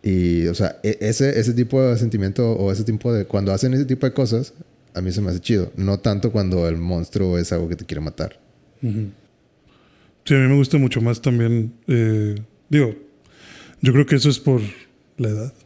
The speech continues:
Speaker 2: <laughs> Porque realmente a mí también me gusta, me gusta mucho el terror que es más psicológico, o sea, que es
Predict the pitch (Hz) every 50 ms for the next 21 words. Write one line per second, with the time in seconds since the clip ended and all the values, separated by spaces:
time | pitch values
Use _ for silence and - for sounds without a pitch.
0 | - - - - - - - - - - - - - - - - - - _ -
1 | - - - 131 123 - - 131 131 139 156 160 127 135 131 131 139 127 151 143
2 | 143 131 147 143 143 147 147 131 120 - - 139 131 135 135 135 127 123 127 139
3 | 127 120 120 120 117 113 120 117 - - 139 131 131 131 - 147 139 131 127 120
4 | 117 113 113 123 123 113 110 110 - 117 107 113 113 117 117 - 135 123 123 117
5 | 123 123 120 113 - 120 - 131 120 117 131 127 - 131 113 110 113 110 - 123
6 | 117 113 - -